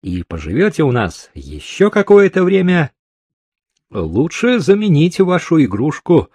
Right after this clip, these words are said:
на что-нибудь более основательное», вежливо сказал он, показав на Герсталь.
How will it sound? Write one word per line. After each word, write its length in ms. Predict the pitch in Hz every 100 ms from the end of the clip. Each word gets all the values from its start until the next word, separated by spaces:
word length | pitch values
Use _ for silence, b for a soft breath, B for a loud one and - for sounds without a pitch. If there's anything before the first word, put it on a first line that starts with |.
| b b b b
на 320 | 76 78 110
что-нибудь 540 | - - 120 160 165 127
более 480 | 82 117 151 151 139
основательное», 1000 | - 131 123 117 101 - 73 67 64 _ b b b
вежливо 680 | 73 71 135 139 107 87
сказал 640 | 78 - - 71 76 170 196
он, 180 | 170 - _ _ -
показав 680 | 113 - 69 71 127 131 _ _ _
на 320 | 69 71 90
Герсталь. 1040 | 76 82 110 98 - - - - - -